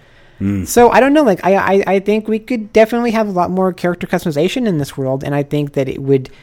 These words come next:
Speaker 2: then make games more appealing to a wi-, wider audience.
Speaker 1: Right.
Speaker 2: So there's, there's certain cases, you know, there, you have Nathan Drake or Lara,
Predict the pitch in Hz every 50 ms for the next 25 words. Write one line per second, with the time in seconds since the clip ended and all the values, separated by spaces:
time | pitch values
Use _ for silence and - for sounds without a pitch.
0 | - _ _ _ - _ _ _ 151 147 143 165 165 165 165 165 156 151 147 151
1 | 139 143 - - 143 139 143 139 143 139 139 - 147 139 135 135 131 131 131 131
2 | - 147 135 131 143 147 147 - - 147 135 127 127 127 127 131 127 - 131 127
3 | 127 123 123 120 - - 120 123 131 143 170 220 269 269 - - - - _ _
4 | _ _ _ _ - 98 95 87 85 - - - 214 185 202 214 214 - 233 226
5 | - - 220 214 202 - 165 143 139 - 147 139 135 147 147 143 135 139 139 135
6 | 131 139 139 127 143 147 131 139 139 139 135 147 139 131 139 135 131 131 135 131
7 | - - 131 127 127 127 131 131 127 123 120